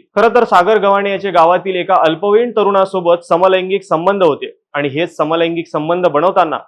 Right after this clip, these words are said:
माऊली गव्हाणेने सागर आणि त्याला पाहिलं होतं, त्यामुळे त्यांना भीती होती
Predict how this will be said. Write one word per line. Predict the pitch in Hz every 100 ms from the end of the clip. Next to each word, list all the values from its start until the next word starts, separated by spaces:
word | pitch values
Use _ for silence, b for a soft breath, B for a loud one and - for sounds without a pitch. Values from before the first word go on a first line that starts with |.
| _ _ -
माऊली | 202 226 240
गव्हाणेने | 202 208 208 202 202
सागर | 196 170 190 180
आणि | 175
त्याला | 180 170 175
पाहिलं | 175 151 180 185
होतं, | 139 - _ -
त्यामुळे | 139 147 156
त्यांना | 151 156 151
भीती | 143 143
होती | 220 185 160